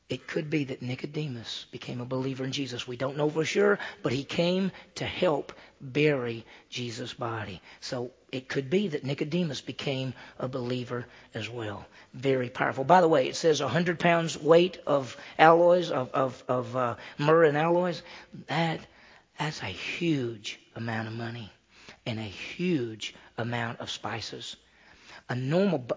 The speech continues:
a normal person, they wouldn't even have one-tenth of that. I mean, first of all, it just costs too much. The average person couldn't come up with that kind of money. So these two men are very wealthy.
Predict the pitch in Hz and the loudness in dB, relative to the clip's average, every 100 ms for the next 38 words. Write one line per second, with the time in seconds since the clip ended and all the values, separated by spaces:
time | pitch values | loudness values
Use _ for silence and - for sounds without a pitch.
0 | - 147 151 202 220 156 202 - 202 196 | -6 -4 0 0 0 0 0 0 -2 -2
1 | 185 - - 196 190 190 190 180 151 165 | -4 -10 -4 -2 2 2 2 0 -2 -2
2 | 151 170 165 - - 320 294 147 123 113 | 0 0 0 -4 -4 -4 -4 -6 -6 -6
3 | - - - - _ _ _ _ _ - | -8 -12 -20 -20 _ _ _ _ _ -4
4 | 147 254 - 165 143 151 151 - - 220 | -4 -4 -4 -2 -2 -2 -4 -4 -2 -2
5 | 226 - 151 131 120 - 147 269 - - | -2 -4 -2 -2 -4 -2 -2 -2 -4 -2
6 | 220 - 147 180 151 - 156 220 381 180 | -2 -2 -4 -4 -4 -2 0 0 -2 -2
7 | 135 - 151 135 135 - - - 147 135 | -2 -2 0 0 0 -6 -12 -12 -4 -2
8 | 135 113 92 - _ - - _ _ _ | -2 -4 -6 -12 _ -20 -20 _ _ _
9 | _ - 135 254 - 190 160 202 139 123 | _ -10 -6 -6 -4 -4 0 0 -2 -2
10 | 156 139 151 170 - 123 120 | -2 -2 -2 -4 -6 -12 -14